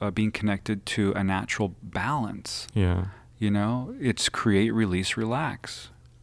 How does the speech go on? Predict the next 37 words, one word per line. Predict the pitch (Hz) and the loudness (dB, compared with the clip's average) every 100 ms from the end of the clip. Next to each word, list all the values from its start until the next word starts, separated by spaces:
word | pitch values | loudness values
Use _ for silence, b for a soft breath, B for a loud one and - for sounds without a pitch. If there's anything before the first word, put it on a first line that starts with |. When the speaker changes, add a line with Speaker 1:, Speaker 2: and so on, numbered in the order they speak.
| - - | -20 -6
Speaker 1:
You | 104 | -2
know, | 95 98 135 131 | 0 0 -2 -2
it's, | 101 - | -2 0
we, | 107 | 0
we | 101 101 | 2 2
have | 101 104 | 2 0
four | - 104 | 2 2
seasons | 104 - 139 120 101 | 2 2 0 0 -2
for | - 98 | -2 0
a | 92 | 2
reason, | 98 156 117 85 87 | 2 0 0 -2 -4
'cause | - 90 | -8 -4
there's | 90 | -4
different | - 101 - 104 - | -2 -4 0 -2 -2
seasons | - - 113 120 92 90 - - B | -6 -2 0 0 -2 -4 -8 -6 B
Speaker 2:
Yeah. | 110 98 92 - - - | 8 8 6 2 -10 -4
Speaker 1:
and | 107 95 90 | 0 2 0
different | - - 87 | 0 2 4
energies, | 101 127 101 95 85 - | 6 6 6 2 2 -6
um, | 98 92 87 | -4 -2 0
are | 92 90 | 0 4
there. | 113 131 87 - | 6 8 6 2
<clears throat> | |
You | - 110 113 | 2 6 8
don't | 110 120 | 10 8
have | 104 113 | 8 2
summer | - 123 123 95 92 - B B | 2 4 6 6 4 0 B B
three | - 107 | 0 0
sixty-five. | - 101 - 104 123 143 87 82 - - - - - 143 | 2 -2 -2 0 0 0 -2 -6 -12 -20 -20 -20 -6 4
Speaker 2:
Yes, | 113 110 101 - | 10 10 10 4
exactly. | 107 101 101 92 104 | 0 4 4 4 4
Unless | 104 95 - | 6 6 6
you | |
live | 95 92 | 2 2
in | |
Southern | 85 95 | 2 2
California. | 90 98 87 98 87 87 | 2 0 2 2 2 0